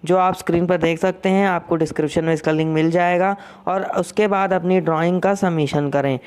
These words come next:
टॉपिक है plastic free school campus और last date of submission रखी गई है thirtieth June twenty ट्वेंटी थ्री। Winning entries को ई सर्टिफिकेट और prize मिलेगा।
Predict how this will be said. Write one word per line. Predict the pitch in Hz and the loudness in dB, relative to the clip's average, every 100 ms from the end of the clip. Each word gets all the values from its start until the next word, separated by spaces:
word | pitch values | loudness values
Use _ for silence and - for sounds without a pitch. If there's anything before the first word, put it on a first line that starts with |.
| - - | -16 -4
टॉपिक | 170 175 190 214 | -2 0 0 0
है | 214 | 0
plastic | 196 175 170 - 185 | 2 0 -2 -6 -6
free | 185 185 | 0 0
school | 185 - 170 175 180 | 0 -2 0 2 2
campus | 175 156 147 151 156 185 185 - - - - | 0 -2 -2 -2 0 0 -4 -12 -20 -10 -4
और | 175 175 175 | -2 -2 0
last | 156 170 180 | 0 0 0
date | 185 185 | 0 2
of | 185 | 0
submission | 185 175 160 175 | 0 0 0 0
रखी | 175 175 170 | 0 2 2
गई | 175 | 2
है | 175 | 2
thirtieth | 170 151 143 156 170 175 147 | 0 -2 -2 0 2 2 0
June | 160 170 | 0 2
twenty | 165 156 151 | 0 0 -2
ट्वेंटी | 165 160 165 | -2 -2 -2
थ्री। | 165 160 185 214 - - - | -2 0 2 0 -6 -12 -2
Winning | 175 196 220 | 0 2 2
entries | 202 180 190 202 | 0 0 0 0
को | 208 202 | -2 0
ई | 196 185 | 2 2
सर्टिफिकेट | 180 170 170 170 185 190 | 0 0 0 0 0 0
और | 185 180 | -2 0
prize | 170 160 180 180 | 0 0 0 0
मिलेगा। | 175 135 135 135 139 | 0 0 0 0 -2